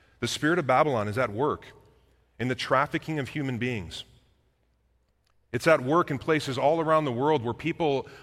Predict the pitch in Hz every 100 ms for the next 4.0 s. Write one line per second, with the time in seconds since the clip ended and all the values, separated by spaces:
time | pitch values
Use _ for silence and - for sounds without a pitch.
0 | - 127 113 - - 135 151 151 120 110
1 | 113 - - 151 131 - - 113 - -
2 | 156 - 139 117 107 110 - 160 135 104
3 | - - 131 123 - - 156 - 160 135